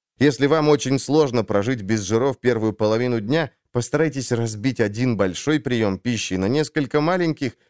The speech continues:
и увеличить количество фруктов, овощей, картошки, тыквы, листовой зелени, чечевицы, киноа и пшена в своем рационе. Может, вы привыкли добавлять в салат оливки? Положите их в два раза меньше и добавьте в салат нут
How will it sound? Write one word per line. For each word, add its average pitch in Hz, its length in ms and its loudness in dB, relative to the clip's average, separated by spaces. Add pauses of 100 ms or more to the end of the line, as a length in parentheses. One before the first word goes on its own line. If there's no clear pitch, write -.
и 139 100 4
увеличить 143 520 0
количество 131 640 0
фруктов, 123 540 -2
овощей, 117 600 0
картошки, 123 680 -2
тыквы, 143 540 -2 (200)
листовой 170 520 2
зелени, 127 560 0
чечевицы, 131 840 -2 (100)
киноа 170 500 4
и 175 80 2
пшена 165 420 0
в 160 80 -8
своем 147 320 0
рационе. 90 600 -4 (440)
Может, 101 380 2
вы 98 120 -2
привыкли 110 520 0
добавлять 104 480 0
в - 40 -12
салат 127 360 0
оливки? 160 420 -4 (240)
Положите 202 480 0
их 165 140 -2
в 113 80 -4
два 127 220 0
раза 147 200 0
меньше 110 480 0 (180)
и 127 120 4
добавьте 127 420 0
в 107 60 -2
салат 127 380 0
нут 156 360 -2